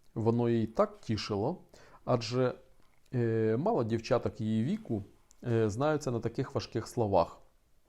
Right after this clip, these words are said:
Та й слово "засідателі", гадала вона, підходить не згірше. Присяжні тим часом заклопотано писали щось у, е, грифельних дошках.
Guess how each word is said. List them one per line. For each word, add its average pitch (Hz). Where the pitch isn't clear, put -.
Та 131
й 127
слово 147
"засідателі", 127
гадала 113
вона, 107
підходить 131
не 117
згірше. 101
Присяжні 175
тим 120
часом 160
заклопотано 110
писали 123
щось -
у, 127
е, 113
грифельних 127
дошках. 104